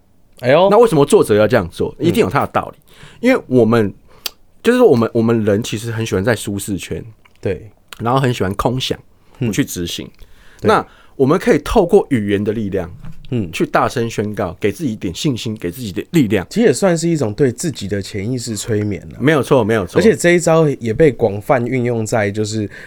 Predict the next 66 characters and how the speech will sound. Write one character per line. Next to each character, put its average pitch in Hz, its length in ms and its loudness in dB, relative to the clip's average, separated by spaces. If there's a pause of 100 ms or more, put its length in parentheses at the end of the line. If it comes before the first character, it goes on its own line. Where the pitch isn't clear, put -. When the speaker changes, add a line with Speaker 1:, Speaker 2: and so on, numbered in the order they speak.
Speaker 1:
很 98 220 -6
多， 110 420 4 (240)
呃， 101 580 0 (200)
不 247 80 0
能 143 120 4
说 139 140 2
是 135 80 -2
不 190 180 0
好 98 200 -4
的 92 160 -6
直 110 320 -6
销 120 240 2
啦， 117 120 2 (100)
<laughs> - 60 -14
对， 160 100 0 (100)
Speaker 2:
嗯， 151 100 -4
嗯， 127 380 -2
嗯。 117 60 -4
Speaker 1:
就 175 60 2
是 175 160 2 (360)
他 156 100 -2
们 139 400 2
或 175 260 2
者 123 60 4
是 135 180 -2
一 127 60 0
些 127 340 2 (160)
可 110 60 -14
能 101 80 -12
邪 107 420 -4
教 127 280 0
好 101 100 -6
像 131 160 -2
也 110 60 2
有 95 120 0
用 101 220 0
到， 95 240 -6 (320)
就 208 140 2
看 185 120 -2
他 175 80 0
们 156 140 2
也 120 80 0
都 139 180 4
会 147 160 6
就 139 120 -4
是 135 120 -4
精 202 220 2
神 123 240 0
喊 104 240 -6
话， 110 260 -2 (580)
然 120 120 -2
后 165 140 4
其 131 120 0
实 123 80 -2
到 139 200 2
最 135 160 2
后， 131 60 4
哎， 214 220 2 (440)
有 131 160 6
的 147 80 6
时 160 160 0
候 185 280 2 (220)
你 120 100 -10
要 131 120 -2
骗 131 320 2
人， 98 280 -10